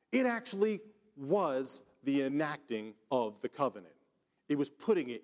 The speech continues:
in place. Circumcision created it.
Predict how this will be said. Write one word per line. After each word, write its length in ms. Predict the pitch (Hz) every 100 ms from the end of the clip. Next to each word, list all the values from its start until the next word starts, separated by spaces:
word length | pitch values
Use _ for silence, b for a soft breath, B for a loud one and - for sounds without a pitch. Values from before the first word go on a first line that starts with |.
| -
in 240 | 131 117 - -
place. 580 | 143 107 - - - - _ _ _ _ _ _ _ _ _ _ _ _ _ _ _ _ _ _ _ _ _ _ _ _ -
Circumcision 720 | - 143 123 - 135 110 104
created 760 | - - 131 123 127 127 95
it. 140 | 82